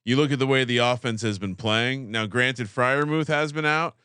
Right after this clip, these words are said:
so perhaps, um, it's not, it's not apples for apples, but I think having Diontae Johnson maybe in the part of the field that Kenny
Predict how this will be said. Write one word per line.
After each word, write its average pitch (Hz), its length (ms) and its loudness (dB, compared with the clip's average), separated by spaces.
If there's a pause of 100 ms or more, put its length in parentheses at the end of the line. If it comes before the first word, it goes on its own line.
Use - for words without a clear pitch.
(240)
so 127 200 2
perhaps, 127 800 0
um, 127 540 0
it's 135 260 -2
not, 127 400 2 (600)
it's 120 140 -6
not 147 180 2
apples 135 380 -2
for 123 160 0
apples, 131 460 0
but 113 160 0
I 113 120 4
think 143 240 0
having 131 460 0
Diontae 120 480 0
Johnson 110 520 -2
maybe 120 340 2
in 110 100 0
the 98 60 -6
part 107 180 0
of 101 80 -2
the 92 80 -4
field 101 320 -4
that - 260 -4
Kenny 107 280 -4